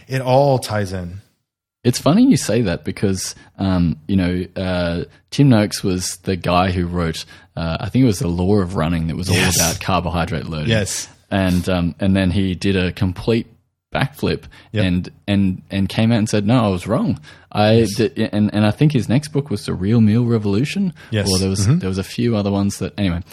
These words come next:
Speaker 2: So he, yeah, he's a fantastic resource to, to dive into. Um, and I think there's, there's two documentaries called Serial Killers and Serial Killers Two,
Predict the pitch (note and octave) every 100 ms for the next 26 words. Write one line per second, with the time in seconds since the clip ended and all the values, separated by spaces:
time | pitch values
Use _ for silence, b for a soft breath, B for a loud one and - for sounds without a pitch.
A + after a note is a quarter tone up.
0 | B - B2 G#2+ G2 B2 G2+ F#2 A#2+ A2+
1 | A2 G#2 G2+ G2+ G2 F2 F#2+ - F2+ -
2 | F2+ F2 B - - F#2 F2 F2+ F2+ F2+
3 | - F2+ E2+ - F2+ E2+ G#2 A#2 A2 F#3
4 | D#3+ A2+ G#2 - - G2+ - F3+ E3+ D3+
5 | A#2 G#2 - F3+ D3+ - G2+ - - C#3
6 | C#3 C3 - C3 D3+ D3+ G#2 - A#2 A2+
7 | - C#3 G2+ - - C#3+ D#3